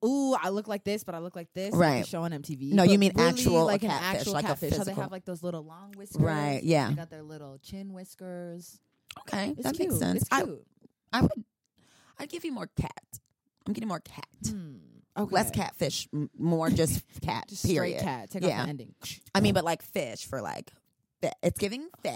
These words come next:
Speaker 1: Always. Giving
Speaker 2: Purr.
Speaker 1: sea bass.
Speaker 2: <laughs>
Speaker 1: Purr. Big purr all around. Yes.
Speaker 2: So, damn it. Uh, what's been up? What's been up with you, Lou? What you been doing?
Speaker 1: Um,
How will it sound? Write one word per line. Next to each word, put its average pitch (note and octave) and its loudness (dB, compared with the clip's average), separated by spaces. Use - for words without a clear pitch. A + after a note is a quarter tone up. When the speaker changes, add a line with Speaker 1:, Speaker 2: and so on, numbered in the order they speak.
Speaker 1:
Always. F3 4
Giving B2 0
Speaker 2:
Purr. A#2 0
Speaker 1:
sea A#3 -10
bass. B3+ -2
Speaker 2:
<laughs> - -2
Speaker 1:
Purr. F#3+ -2
Big A3 0
purr D3 0
all D3 -6
around. A#2 -12
Yes. F3 -8
Speaker 2:
So, C4 6
damn G#3 2
it. F3+ 4
Uh, F#3+ 4
what's G#3+ 0
been A#3+ 0
up? G#3 -2
What's - -4
been A3+ -2
up G#3+ -2
with G#3+ -2
you, G#3 -4
Lou? E3 -2
What G3 -10
you G#3+ -2
been F3+ -2
doing? B3 4
Speaker 1:
Um, C4+ 0